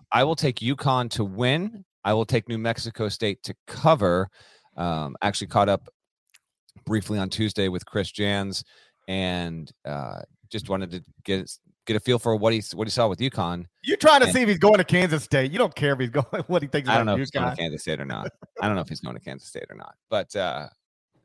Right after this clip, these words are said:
Speaker 1: Kansas State was not addressed when I talked to Chris Jans, to be, to be clear about that. Um, but he did say this team plays the same way every single game. There is not, if you watch their third game or you watch their twenty-seventh game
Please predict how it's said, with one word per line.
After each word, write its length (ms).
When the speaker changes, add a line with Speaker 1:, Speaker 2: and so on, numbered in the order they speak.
Speaker 1:
Kansas 320
State 180
was 160
not 160
addressed 560
when 200
I 60
talked 240
to 80
Chris 160
Jans, 260
to 120
be, 120
to 300
be 100
clear 240
about 260
that. 200
Um, 520
but 140
he 60
did 120
say 140
this 140
team 200
plays 260
the 100
same 480
way 460
every 320
single 300
game. 240
There 240
is 120
not, 320
if 140
you 100
watch 220
their 120
third 340
game 320
or 140
you 120
watch 320
their 200
twenty-seventh 640
game 420